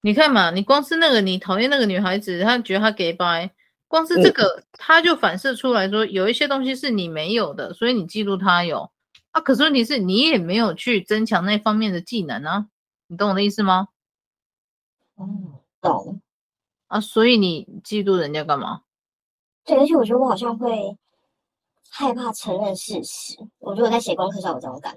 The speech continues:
Speaker 3: 觉，就是隐约好像觉得什么，然后我好像没有那种勇气去揭开那个，就是自己不足，什么不足，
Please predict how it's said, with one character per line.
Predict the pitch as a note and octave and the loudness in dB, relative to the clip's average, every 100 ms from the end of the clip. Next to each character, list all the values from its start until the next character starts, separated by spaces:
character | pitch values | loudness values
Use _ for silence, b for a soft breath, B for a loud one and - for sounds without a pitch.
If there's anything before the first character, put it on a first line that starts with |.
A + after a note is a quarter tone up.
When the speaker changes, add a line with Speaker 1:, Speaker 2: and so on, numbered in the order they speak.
| - | -14
Speaker 3:
觉， | - - G#3+ | -16 -14 -10
就 | - | -4
是 | B3 | 0
隐 | B3+ G#3+ F#3 | 2 2 0
约 | A3+ | -4
好 | A#3 | -4
像 | F#3 G#3+ - _ _ _ _ | -6 -8 -10 _ _ _ _
觉 | - F#3 | -6 -6
得 | F#3 | -4
什 | E3 - B2+ | -6 -6 -8
么， | - - G#3+ _ _ _ _ _ _ | -10 -14 -18 _ _ _ _ _ _
然 | F3+ | -8
后 | G#3+ B3 A3+ F#3 | 0 4 4 2
我 | A3 | -2
好 | A3+ | -2
像 | A3+ A#3 | -2 -2
没 | G#3+ | 0
有 | F#3+ | -2
那 | G3+ | -2
种 | G3+ | -4
勇 | F#3 D#3 | -4 -8
气 | G3 F3 | -8 -8
去 | F#3 | -10
揭 | - E3+ E3 F3+ | -12 -2 0 0
开 | - F3 D#3 D#3+ G#3 _ _ _ _ _ _ - | -4 -6 -4 -6 -10 _ _ _ _ _ _ -6
那 | G#3+ G3 | -2 -2
个， | G3+ - G#3+ - - | -6 -10 -12 -18 -16
就 | G#3+ | -12
是 | G#3+ F#3+ | -10 -8
自 | A3+ | -8
己 | - - - | -8 -10 -8
不 | G#3 E3+ | -8 -8
足， | - - - G#3+ - | -10 -12 -10 -12 -10
什 | - | -6
么 | E3+ - | -2 -2
不 | - G3 | -2 -2
足， | E3+ - D#3+ E3+ | -4 -10 -10 -10